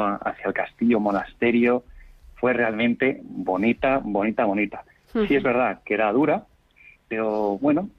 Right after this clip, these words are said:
Speaker 1: eh, hacía calor porque partimos, salimos de, a montar a eso de las nueve y media porque tuvimos que alquilar la bicicleta que abrían a las nueve,
Speaker 2: Sí.
Speaker 1: entonces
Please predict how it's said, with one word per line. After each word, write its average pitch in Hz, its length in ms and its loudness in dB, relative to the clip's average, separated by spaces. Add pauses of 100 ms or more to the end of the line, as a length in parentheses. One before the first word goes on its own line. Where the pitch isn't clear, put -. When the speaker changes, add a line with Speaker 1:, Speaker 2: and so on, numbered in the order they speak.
Speaker 1:
eh, 104 260 2 (260)
hacía 117 280 -2
calor 143 340 2
porque 98 240 -4 (120)
partimos, 110 600 0 (260)
salimos 107 400 2
de, 110 560 2
a 107 80 -2
montar 104 500 0
a 98 100 -4
eso - 140 -4
de 110 60 2
las 104 80 -2
nueve 117 140 2
y 120 40 6
media 120 280 4 (300)
porque 143 300 0
tuvimos 107 260 -2
que 117 120 -2
alquilar 110 260 0
la 110 60 0
bicicleta 107 360 0
que 92 400 -8
abrían 104 280 0
a 110 80 4
las 107 120 0
nueve, 139 300 2 (160)
Speaker 2:
Sí. 202 200 0
Speaker 1:
entonces 113 180 0